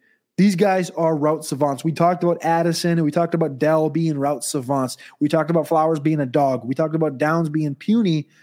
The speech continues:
but being very shifty and Tyler Lockett-like. These guys were all special. We talked about all of these guys through the process.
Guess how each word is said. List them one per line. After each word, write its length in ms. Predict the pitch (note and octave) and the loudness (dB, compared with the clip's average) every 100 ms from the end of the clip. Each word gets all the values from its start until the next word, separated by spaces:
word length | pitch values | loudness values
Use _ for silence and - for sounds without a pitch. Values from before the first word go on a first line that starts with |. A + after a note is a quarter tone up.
| _ _ _ | _ _ _
but 160 | D3+ C#3+ | -2 0
being 200 | E3 D3 | 2 2
very 260 | C#3+ E3+ E3+ | 2 2 2
shifty 420 | - F#3 F3+ D#3+ | 0 -2 0 -2
and 100 | C#3+ | -2
Tyler 280 | E3 E3 D3 | 0 2 2
Lockett-like. 760 | D3 D3+ G2+ C#3 B2+ - - _ _ _ | 0 0 -4 -4 -4 -6 -16 _ _ _
These 140 | E3+ D3+ | -2 2
guys 220 | F#3+ E3+ | 2 4
were 100 | F3+ | 2
all 140 | E3+ | 2
special. 460 | E3 - F3+ - D3 | 0 0 0 2 0
We 120 | D3 | 0
talked 320 | D3 - F3+ | 0 0 0
about 180 | F3+ D#3+ | 0 0
all 180 | C3+ E3+ | 2 2
of 40 | D#3+ | 0
these 120 | D3 | 0
guys 160 | D3+ D3 | 0 0
through 120 | D3+ | -2
the 40 | |
process. 480 | C3 D#3+ D3+ C3+ A2 | 0 0 0 0 -6